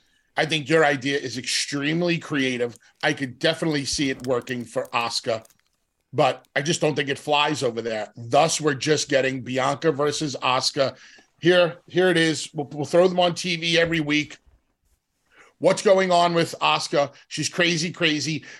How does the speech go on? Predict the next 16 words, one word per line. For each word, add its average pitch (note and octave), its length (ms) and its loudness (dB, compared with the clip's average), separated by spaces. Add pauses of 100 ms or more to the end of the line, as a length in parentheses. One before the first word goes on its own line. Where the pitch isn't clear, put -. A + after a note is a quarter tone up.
Maybe A3+ 500 4
all G#3 280 6
this F#3 260 2
crazy D#3+ 800 0 (1120)
is E3 220 2
leading F#3+ 640 0
to F#3+ 140 0
the E3 100 0
debut E3 720 -2
of D3+ 260 2 (360)
Kana, F3+ 680 0
or D#3+ 160 4
the D3+ 120 0
more E3+ 420 4
over-the-top D#3+ 760 0 (160)
personality D#3 880 -2